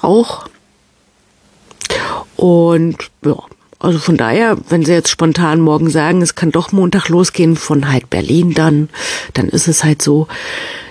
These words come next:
dann sind wir bereit. Dann gehen wir los. Äh, wir fliegen los. <laughs> Hauptsache, wir kommen irgendwie dort an.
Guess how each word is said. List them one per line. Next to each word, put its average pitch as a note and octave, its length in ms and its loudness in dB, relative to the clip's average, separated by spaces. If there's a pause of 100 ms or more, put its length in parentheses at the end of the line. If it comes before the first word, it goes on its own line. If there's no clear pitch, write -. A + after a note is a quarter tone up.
dann C3+ 160 0
sind D3+ 100 4
wir C#3+ 100 2
bereit. - 560 -6 (340)
Dann D3+ 300 0 (160)
gehen D3 180 0
wir B2 120 0
los. - 420 -2
Äh, D#3+ 300 2
wir A2 100 -2
fliegen - 300 -4
los. - 340 -6 (260)
<laughs> - 300 -4
Hauptsache, - 380 0
wir - 100 -2
kommen - 220 0
irgendwie D3+ 320 0
dort - 260 -8
an. - 140 -8